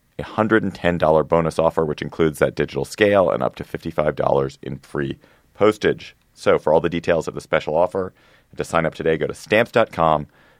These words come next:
Before you do anything else, click on the microphone at the top of the homepage and type in gabfest. That's stamps dot com. Enter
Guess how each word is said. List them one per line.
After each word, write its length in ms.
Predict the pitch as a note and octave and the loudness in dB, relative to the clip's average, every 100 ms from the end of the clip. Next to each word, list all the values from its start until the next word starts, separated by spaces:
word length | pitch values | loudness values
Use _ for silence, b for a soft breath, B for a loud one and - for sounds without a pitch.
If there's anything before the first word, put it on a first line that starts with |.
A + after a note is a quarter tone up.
| b | b
Before 240 | - F#2 | -2 0
you 80 | E2+ | 2
do 80 | E2 | 0
anything 340 | E2+ F#2+ G2+ | -2 -4 2
else, 220 | D#2+ D#2+ | 2 2
click 300 | - F#2+ F#2 - | 0 0 0 -2
on 120 | D2+ | -4
the 60 | |
microphone 460 | D2 D#2 D#2 - D#2 | -2 -2 -4 -4 -4
at 80 | C#2+ | -4
the 60 | |
top 320 | - E2 D#2+ - | -6 0 0 0
of 100 | - | -6
the 80 | C#2+ | -4
homepage 400 | D2+ D2+ C#2+ - | -4 -2 -4 -4
and 100 | - | -4
type 240 | D2+ D2+ | -4 -2
in 160 | D#2 D2 | -2 -2
gabfest. 640 | C#2 D2+ C#2+ C#2 - - _ b b b b | 0 0 2 -2 -2 -10 _ b b b b
That's 220 | C#2+ - | -18 -16
stamps 300 | - F2+ F#2 | -4 -2 0
dot 200 | F2+ E2 | 2 2
com. 380 | - C#2+ C#2+ C#2 _ _ _ | 2 2 2 -2 _ _ _
Enter 400 | - - C2+ B1+ | -16 -2 -2 -2